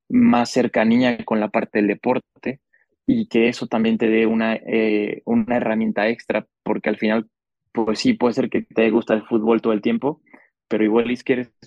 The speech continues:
bueno jugando al fútbol, pero eres un mal atleta, o al final lo vas a dejar en ciertos años. Entonces, eh, yo siempre creo que la parte de la educación y combinarla con la parte deportiva es fundamental, porque a esas edades que tú mencionas,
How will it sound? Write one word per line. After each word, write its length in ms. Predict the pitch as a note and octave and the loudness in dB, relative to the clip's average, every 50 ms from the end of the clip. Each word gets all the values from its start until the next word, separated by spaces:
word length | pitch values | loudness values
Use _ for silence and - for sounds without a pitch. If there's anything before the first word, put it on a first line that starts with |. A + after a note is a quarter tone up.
| _ _ _ _ | _ _ _ _
bueno 420 | - - A2+ A2 G2+ A2+ A#2+ A#2+ A#2 | -14 -8 -6 -2 -2 0 0 -2 -2
jugando 280 | - B2 A2+ A2+ A#2 | -2 -2 0 0 0
al 100 | A2 G#2 | -2 -2
fútbol, 280 | - C3+ C3 C3 B2 G#2 | -2 -2 -2 -2 -2 -4
pero 160 | - A2 A2+ | -2 -4 -4
eres 360 | G#2+ A2+ - - A#2 A#2 - | -2 -2 -2 0 0 0 2
un 80 | A#2 A2+ | 2 2
mal 140 | G#2+ - G2+ | 2 2 0
atleta, 440 | G2+ - A#2+ B2 A#2+ - - G2+ _ _ _ _ _ _ _ _ _ _ _ | 0 2 2 0 0 -2 -8 -10 _ _ _ _ _ _ _ _ _ _ _
o 680 | - - - A#2 A2+ A2+ A2 A2 G#2+ G#2+ A2 A2 G#2+ A2 | -2 2 4 6 6 6 6 4 4 4 2 2 4 2
al 120 | A2 G#2+ | 2 0
final 260 | - A2+ A2 A2 A#2 | -2 -2 -2 0 0
lo 80 | A#2+ A2+ | 0 0
vas 160 | A2+ A2 - | -2 -2 -4
a 60 | G#2+ | -6
dejar 320 | G2+ G2+ - - A#2 A2+ G#2+ | -6 -4 -2 0 0 0 0
en 140 | G2+ G#2 | -2 -4
ciertos 420 | - - A2 G2+ - - G#2+ - A#2 | -4 -4 -4 -4 -4 -6 -6 -2 -2
años. 300 | B2 A#2+ A2 G#2+ G#2 - | 0 0 -2 -4 -4 -4
Entonces, 540 | G#2 G#2 G2 A2+ A#2 A#2 B2+ A#2 A2+ - _ - - - _ - _ _ _ _ - | -4 -2 0 0 0 0 0 -2 -4 -4 _ -18 -20 -20 _ -20 _ _ _ _ 2
eh, 580 | A#2+ A#2+ A#2 A#2 A2+ A2+ A2+ A2+ A2 A2 A2 A2 G#2+ A#2 B2+ B2 | 4 4 6 6 6 6 6 6 6 6 4 2 2 2 2 4
yo 140 | A#2 C3 C3 | 4 2 0
siempre 340 | - - C3+ B2 A2+ B2 G#2+ | 0 0 -2 0 2 0 0
creo 180 | - A#2 A#2+ - | 2 0 0 0
que 100 | - A2+ | 2 0
la 140 | A2 G#2+ | 0 0
parte 280 | - - A2+ A2 - B2 | 0 -2 -4 -2 -2 -2
de 60 | A#2+ | -2
la 80 | A#2+ G#2+ | -2 -2
educación 680 | G2+ G2+ F#2+ - G2+ G2 - - A2+ A2 A2 A#2 A#2 _ _ _ _ _ - | -2 -4 -4 -4 -6 -6 -2 -2 -2 0 0 -2 -6 _ _ _ _ _ -2
y 200 | A2+ A2 G#2 - | 0 0 0 2
combinarla 480 | A2+ A2 G#2+ G#2+ A2 A2 A#2+ A#2+ A#2+ | 0 0 2 2 0 0 0 0 -2
con 180 | A2+ - A2 G#2 | -2 -2 -2 -2
la 120 | G2+ G2+ - | -2 -4 -4
parte 340 | - A2 A2 A2+ - - | -4 -4 -4 -4 -2 -2
deportiva 480 | A2 G#2 G#2 - G2+ G#2 - A#2 A#2+ B2 | -2 -2 -2 -6 -8 -4 -2 -2 -2 -2
es 100 | B2 - | -2 -4
fundamental, 840 | - - A2+ G#2 G2+ F#2+ G2 F#2+ F#2+ F#2+ - G#2 A2 A#2+ D3 F3 - _ _ _ _ _ _ _ _ - | -4 -2 0 0 0 0 -2 -2 -4 -4 0 0 0 0 0 -2 -4 _ _ _ _ _ _ _ _ -2
porque 260 | B2 A#2 A2+ - B2+ | 0 0 2 4 2
a 40 | C3+ | 2
esas 240 | C3+ - D3+ - | 2 2 0 0
edades 320 | C3 B2 B2 B2 B2+ B2+ - | 2 2 4 2 2 0 -2
que 120 | - A#2+ | -4 -6
tú 120 | - C3+ B2 | -4 -2 -2
mencionas, 720 | A#2+ A#2+ A#2+ A2+ C3+ B2+ B2+ C#3 D#3+ F3 - - _ | -2 -2 -2 -2 -2 -2 -2 -4 -6 -10 -12 -18 _